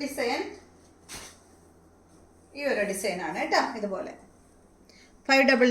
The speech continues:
നയൻ തന്നെ. മനസ്സിലായല്ലോ? ഞാൻ നിവർത്തണോ? ഇങ്ങനെ വയ്ക്കാം കേട്ടോ. ദുപ്പട്ട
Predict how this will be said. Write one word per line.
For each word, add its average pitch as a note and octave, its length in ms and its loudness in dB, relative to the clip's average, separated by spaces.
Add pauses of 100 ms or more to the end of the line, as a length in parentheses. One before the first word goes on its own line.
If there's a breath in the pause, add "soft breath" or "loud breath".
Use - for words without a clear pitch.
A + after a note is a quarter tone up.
നയൻ A#3 160 4 (100)
തന്നെ. A#3 240 0 (1600)
മനസ്സിലായല്ലോ? C4+ 560 -4 (100)
ഞാൻ C4 160 -4
നിവർത്തണോ? A#3+ 500 -6 (460)
ഇങ്ങനെ A#3 220 -10
വയ്ക്കാം D#3+ 260 -8
കേട്ടോ. C#4+ 200 -4 (1160)
ദുപ്പട്ട C4+ 240 -4